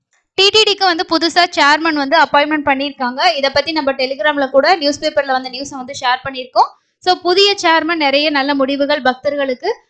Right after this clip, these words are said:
எடுக்கிறதுக்கு வாய்ப்புகள் இருக்கு. So, இதுக்கு முன்னாடி இருந்த சேர்மனுமே நிறைய விஷயங்கள் வந்து கொண்டு வந்தாங்க. சாதாரண பக்தர்களுக்கு importance வந்து எந்த அளவுக்கு கொடுக்கறது அப்படின்னு சொல்லிட்டு. So, இவர் தான் இதுக்கப்புறமா வந்து பாத்தீங்க அப்படின்னா நமக்கு, அஹ், டி டி டியோட புதிய சேர்மனா இருக்காங்க. அடுத்தடுத்த updates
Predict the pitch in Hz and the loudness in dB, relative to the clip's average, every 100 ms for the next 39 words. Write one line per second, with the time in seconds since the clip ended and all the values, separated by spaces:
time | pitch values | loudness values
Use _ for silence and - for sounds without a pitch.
0 | _ 247 302 339 311 294 294 262 254 294 | _ -4 -2 -4 -6 -2 2 2 2 0
1 | 277 269 247 254 415 330 269 269 269 285 | -2 -2 -2 -2 0 0 0 -2 -2 2
2 | 339 359 339 320 302 302 294 285 262 285 | 2 2 0 -2 0 0 0 2 2 2
3 | 285 277 320 269 269 294 285 302 285 269 | -2 -2 -2 0 0 0 -2 -6 -4 -4
4 | 254 285 254 277 269 254 233 294 330 254 | -4 -4 0 2 2 0 -2 -2 2 2
5 | 269 269 254 254 269 262 254 247 247 247 | 2 -2 -4 -6 -8 -10 -10 -12 -10 -4
6 | 269 269 262 247 262 240 240 247 254 254 | -2 -2 -8 -12 -10 -6 -4 -4 -4 -6
7 | 254 254 247 240 240 226 214 330 494 - | -6 -6 -6 -8 -12 -10 -4 -2 -2 -6
8 | _ _ _ - 302 330 339 359 320 285 | _ _ _ 0 2 2 2 2 0 -2
9 | 262 294 311 302 285 269 254 254 262 233 | -2 0 2 2 2 -2 -2 -2 -4 -2
10 | 254 320 269 254 415 - _ _ - 262 | -2 0 0 -2 -4 -4 _ _ -4 -2
11 | 269 359 349 320 302 294 330 277 277 277 | 2 2 2 4 4 4 2 -2 -4 -2
12 | 254 247 262 262 240 240 277 359 302 311 | -2 -2 -2 -2 -2 -6 -2 -2 -2 -4
13 | 302 302 277 294 294 | 0 -2 0 -4 -4